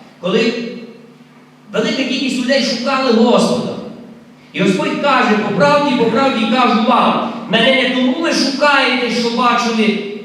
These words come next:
чуда, а що їли з хлібів і наситилися». Пильнуйте не про поживу, що гине, але про поживу, що зостається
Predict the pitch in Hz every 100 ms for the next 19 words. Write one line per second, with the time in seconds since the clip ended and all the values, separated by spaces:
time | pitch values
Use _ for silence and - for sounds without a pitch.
0 | - - 247 262 226 208 - - - -
1 | - - - - - - - - - -
2 | - - - - 156 151 180 185 214 214
3 | 190 - - 170 202 202 - 175 170 180
4 | - - - - - - - - - -
5 | - - - - 214 220 220 - - -
6 | 254 226 262 285 294 269 262 254 - 220
7 | - 233 226 226 196 - 262 254 - -
8 | - - - 190 196 208 190 175 185 165
9 | 151 151 - 262 269 254 240 226 233 233
10 | - - 214 196 196 196 - 180 170 240
11 | - - - 208 196 -